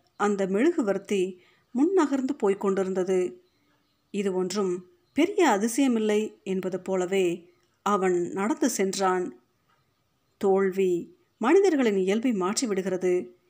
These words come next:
விருப்பமான விஷயங்களை கூட வேண்டா வெறுப்புடன் செய்ய வைக்கிறது. அதிலும் காரணம் அறியாமல் தோற்றுப்போனவர்கள் எப்போதும் தன்னைத்தானே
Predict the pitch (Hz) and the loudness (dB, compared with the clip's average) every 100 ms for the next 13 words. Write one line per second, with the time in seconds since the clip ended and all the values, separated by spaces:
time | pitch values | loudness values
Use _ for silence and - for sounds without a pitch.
0 | _ _ _ - 302 415 359 285 247 233 | _ _ _ -2 0 4 4 4 2 0
1 | 202 220 208 190 185 190 185 185 180 202 | 0 0 0 -2 -2 -4 -2 -2 -4 -8
2 | _ _ _ 226 330 392 359 254 202 202 | _ _ _ 2 2 4 2 2 -2 -2
3 | 190 247 202 196 190 185 190 185 185 185 | -2 -2 -2 -2 0 -2 -2 -2 -2 -4
4 | - _ _ _ _ - 180 196 202 202 | -10 _ _ _ _ -8 -4 -2 -2 -2
5 | 180 190 - _ _ - 247 311 392 381 | -2 -8 -14 _ _ -6 -2 0 2 2
6 | 247 202 196 190 202 - 190 208 - 190 | 2 2 0 0 -2 -4 -4 -4 -2 -2
7 | 180 180 202 180 175 - - _ _ - | 0 -2 -2 0 -2 -8 -20 _ _ -6
8 | 214 - 359 403 381 220 190 294 294 220 | -6 0 2 2 2 2 2 0 2 2
9 | 196 196 | 2 2